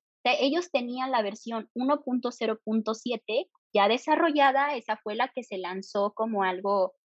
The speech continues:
entero, por así decirlo, o sea, una paquetería que funciona bien, es la que se lanzó en la versión de cran,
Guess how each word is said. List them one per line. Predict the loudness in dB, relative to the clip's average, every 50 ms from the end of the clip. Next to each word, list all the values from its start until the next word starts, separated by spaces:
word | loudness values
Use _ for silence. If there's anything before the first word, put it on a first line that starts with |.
| _ -4
entero, | -2 0 0 0 0 0 2 4 4 4 2 2
por | -2 -4
así | -4 -4 -6 -10 -8
decirlo, | -8 -8 -10 -10 -6 -6 -6
o | -4
sea, | -2 0 0
una | 0 0 0 0 -2 0
paquetería | -2 -4 -4 -4 -8 -8 -4 -4 -2 -2 0 0 2 2 0 -2 -4
que | -10 -12
funciona | _ -8 -10 -8 -4 -2 0 2 2 2 2
bien, | 2 2 0 0 -2 -4 _ _ _ _ _ _ _ _ _ _ _ _ _ _ _ _ _ _ _ _
es | -2 -2 0 0
la | 0 0 0 0
que | -2 -2
se | 0 0 2
lanzó | 2 2 0 -2 -4 -4
en | -2 0
la | 0 0
versión | 0 -2 -6 -6 -6 -6 -4 -4 -4 -4 -4
de | -4 -4 -4
cran, | -2 0 0 0 0